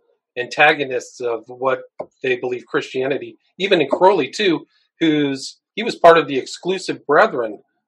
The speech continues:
uh, by, uh, Darby, who many argue isn't even an authentic Christian. So he's definitely within this wide, broad tent of what's def-,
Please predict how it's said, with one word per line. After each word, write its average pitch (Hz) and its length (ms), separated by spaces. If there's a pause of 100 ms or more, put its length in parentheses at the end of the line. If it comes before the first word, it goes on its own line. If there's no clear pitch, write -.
uh, 120 500 (100)
by, 123 480 (360)
uh, 123 140
Darby, 156 640
who 151 320
many 190 140
argue 151 340
isn't 175 280
even 170 220
an 156 100
authentic 165 460
Christian. - 420 (420)
So 156 220
he's 160 300
definitely 160 460
within 147 480 (800)
this - 340 (640)
wide, 147 500 (480)
broad 139 440 (140)
tent - 380
of 110 120
what's 127 360
def-, - 320